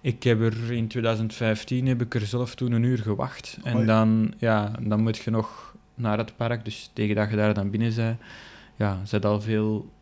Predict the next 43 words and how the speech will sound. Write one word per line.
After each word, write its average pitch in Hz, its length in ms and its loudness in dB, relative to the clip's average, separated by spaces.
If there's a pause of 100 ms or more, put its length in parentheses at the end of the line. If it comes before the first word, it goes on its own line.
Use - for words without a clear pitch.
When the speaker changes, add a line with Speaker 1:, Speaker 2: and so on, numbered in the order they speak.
(120)
Speaker 1:
tijd 127 220 -2
Speaker 2:
Ja. 127 60 -4
Speaker 1:
kwijt. 107 400 -8 (480)
Speaker 2:
Ik 135 120 -4
wist 135 120 -2
zelfs 139 160 -2
niet 143 100 2
dat 127 100 -4
er 131 60 -6
een 117 240 -4 (600)
in-uitgang 139 800 -2
was 135 240 -2
bij 113 420 -6 (680)
Nemesis 131 540 -2
Air 131 200 -4 (280)
Galactica. - 380 -10 (160)
Speaker 1:
Ja, 151 440 10 (120)
die 135 540 8
ligt 131 320 6
eigenlijk 127 460 4 (100)
dus, 123 420 2 (180)
ja, 113 220 6
daar 117 320 6
in 127 120 2
dat 120 120 4
gebied. 131 360 2
En 127 120 0
dan 117 120 4
kom 127 180 2
je 113 360 2 (120)
letterlijk 123 480 2
uit 123 380 4
aan, 117 260 2
een, 107 360 2
aan - 120 2
die 110 120 4
monorail 113 460 2
waar 107 240 -2
je 104 60 -4
moet 104 280 -4
eigenlijk 107 320 -4
instappen 110 420 -2
voor 107 220 0